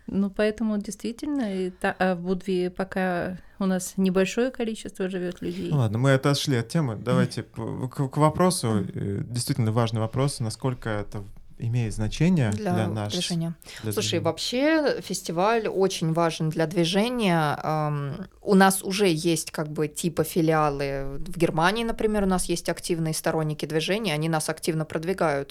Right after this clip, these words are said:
Speaker 3: То есть они устраивают отдельные встречи про Монтелибера, рассказывают людям там о движении. Поэтому, ну, я думаю, что нам нас-, не, не столько интересен там какой-то, э, типа филиал в других странах, но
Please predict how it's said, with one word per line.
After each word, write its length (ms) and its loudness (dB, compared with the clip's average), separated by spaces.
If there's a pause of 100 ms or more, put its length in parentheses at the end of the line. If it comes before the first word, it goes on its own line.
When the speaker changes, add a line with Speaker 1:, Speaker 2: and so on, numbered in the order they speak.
Speaker 3:
То 60 -6
есть 120 -6
они 140 0
устраивают 400 0
отдельные 340 2
встречи 560 2
про 240 4
Монтелибера, 960 0
рассказывают 760 0
людям 380 -2
там 520 -6
о 140 4
движении. 560 -2
Поэтому, 480 -2 (320)
ну, 180 2 (280)
я 120 6
думаю, 260 4
что 420 4
нам 240 4
нас-, 220 0
не, 180 2
не 260 2
столько 380 2
интересен 500 0
там 160 -2
какой-то, 560 -2 (320)
э, 260 -4
типа 320 -6
филиал 440 0
в 60 -12
других 280 -4
странах, 480 0
но 300 6